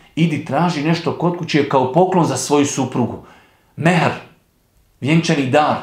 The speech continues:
Pa je otišao, došao je od, došao je od svoje kuće i kaže, „Allahov poslaniče, nisam našao ništa. Ama ništa.” Mi to sad pomislimo, „Nisam našao nešto vrijedno.” Kaže Allahov poslanik, „Idi, traži pa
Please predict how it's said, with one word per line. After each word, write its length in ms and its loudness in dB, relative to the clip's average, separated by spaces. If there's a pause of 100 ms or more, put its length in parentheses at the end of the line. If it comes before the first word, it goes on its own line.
(680)
Pa 120 4
je 100 4
otišao, 520 2
došao 360 4
je 360 0
od, 440 2 (180)
došao 260 4
je 60 4
od 60 -4
svoje 160 4
kuće 220 0
i 40 -2
kaže, 240 2
„Allahov 280 2
poslaniče, 320 -2
nisam 420 -2
našao 380 0
ništa. 440 0 (580)
Ama 320 2
ništa.” 460 -2 (420)
Mi 200 4
to 100 4
sad 260 0
pomislimo, 460 2
„Nisam 320 2
našao 340 2
nešto 300 0
vrijedno.” 500 2 (280)
Kaže 320 2
Allahov 280 4
poslanik, 400 0 (100)
„Idi, 640 2 (400)
traži 680 2
pa 120 4